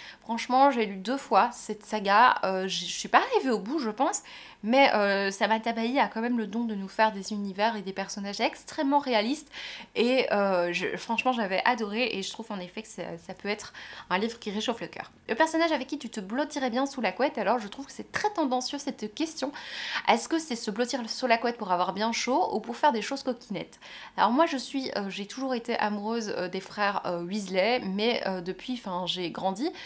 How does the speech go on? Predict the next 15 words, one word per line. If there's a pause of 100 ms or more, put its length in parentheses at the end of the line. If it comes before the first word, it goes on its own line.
(240)
et
donc,
euh,
je
pense
que
les
frères
Weasley,
euh, (720)
euh,
quand
j'étais
amoureuse
d'eux,